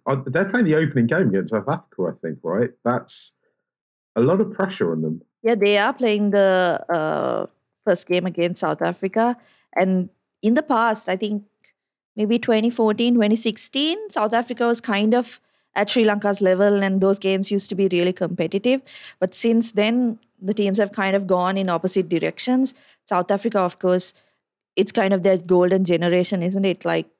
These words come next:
Speaker 2: they've, they've reached, uh, semifinals and finals, uh, over the, over a number of competitions in, in the last five to six years. But Sri Lanka have gone the opposite direction. I don't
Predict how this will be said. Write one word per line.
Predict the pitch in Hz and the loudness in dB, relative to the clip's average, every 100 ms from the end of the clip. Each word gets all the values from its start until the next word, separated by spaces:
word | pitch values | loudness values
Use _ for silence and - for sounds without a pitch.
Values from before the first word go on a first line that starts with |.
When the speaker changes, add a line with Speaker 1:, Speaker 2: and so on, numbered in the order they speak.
| - | -2
Speaker 2:
they've, | 170 156 | -2 0
they've | 170 170 165 | 0 0 0
reached, | 170 170 165 - - | -2 -2 -4 -8 -2
uh, | 170 160 165 _ _ _ | 0 0 -4 _ _ _
semifinals | - 202 185 190 180 180 180 180 180 | -4 -2 0 0 -2 0 -2 -2 -2
and | 180 | -4
finals, | 185 170 170 175 175 175 - _ _ _ | -4 -4 -2 -4 -4 -4 -8 _ _ _
uh, | - 165 | 0 2
over | 170 180 | 2 2
the, | 180 170 - | 2 0 -2
over | 180 180 185 | -2 2 2
a | |
number | 175 170 180 190 | 2 -2 0 0
of | 185 | 0
competitions | - 170 180 185 185 185 175 175 - - | -4 -4 -4 -4 -2 -2 -2 -4 -6 -8
in, | 170 170 170 - | -4 -2 -4 -6
in | 165 165 | -8 -4
the | 170 | 0
last | 165 160 - | 0 -2 -6
five | - 165 165 _ | -6 -6 -6 _
to | 175 160 165 | -4 -2 -2
six | 165 175 165 - | -4 -6 -8 -8
years. | 165 196 160 156 - | -2 0 0 -2 -6
But | 170 170 | -4 -4
Sri | - 175 | -2 -2
Lanka | 175 180 196 | 0 0 -2
have | 170 | -2
gone | 175 165 165 190 _ _ _ _ | 0 0 -2 -8 _ _ _ _
the | - 175 | -4 0
opposite | 165 160 170 175 | 2 0 -2 -2
direction. | 175 156 160 - - - _ _ _ - | -2 -2 -2 -4 -8 -10 _ _ _ -4
I | 196 | 0
don't | 220 254 | 2 2